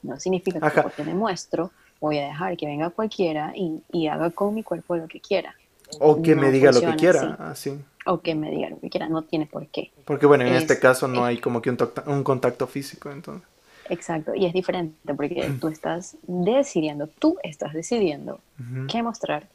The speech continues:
Speaker 1: cuánto mostrar, cuándo y a quiénes. Entonces,
Speaker 2: Exacto.
Speaker 1: <clears throat>
Speaker 2: ¿Cuánto? O sea, ¿a quiénes y cómo? O sea, tú estás decidiendo la manera en la que te estás
Speaker 1: ¿y qué es
Speaker 2: mostrando.
Speaker 1: lo que obtienes a cambio?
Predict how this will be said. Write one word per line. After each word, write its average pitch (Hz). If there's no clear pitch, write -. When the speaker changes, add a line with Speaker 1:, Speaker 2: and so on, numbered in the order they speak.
Speaker 1:
cuánto 156
mostrar, 175
cuándo 170
y 165
a 165
quiénes. -
Entonces, 156
Speaker 2:
Exacto. 175
Speaker 1:
<clears throat> 202
Speaker 2:
¿Cuánto? 156
O 151
sea, 131
¿a 127
quiénes 143
y 139
cómo? 190
O 165
sea, 131
tú 160
estás 220
decidiendo 139
la 131
manera 127
en 135
la 123
que 117
te -
estás 120
Speaker 1:
¿y 123
qué 127
es -
Speaker 2:
mostrando. 185
Speaker 1:
lo 180
que 175
obtienes 170
a 160
cambio? 156